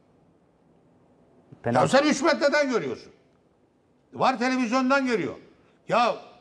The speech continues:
Speaker 2: benim üç metreden gördüğüm daha seyahatlidir. Çünkü ben üç buğutlu görürüm. El, ayak nerede görürüm onu. Televizyon beni yanıltabilir. Yapıştırır televizyon bana.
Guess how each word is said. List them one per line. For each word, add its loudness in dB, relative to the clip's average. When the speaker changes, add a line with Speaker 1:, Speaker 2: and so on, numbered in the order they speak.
Speaker 2:
benim -2
üç -2
metreden -2
gördüğüm 0
daha 2
seyahatlidir. -4
Çünkü -6
ben -2
üç -6
buğutlu -4
görürüm. -6
El, -2
ayak 0
nerede -2
görürüm -2
onu. -8
Televizyon 0
beni 0
yanıltabilir. 0
Yapıştırır -2
televizyon -4
bana. -6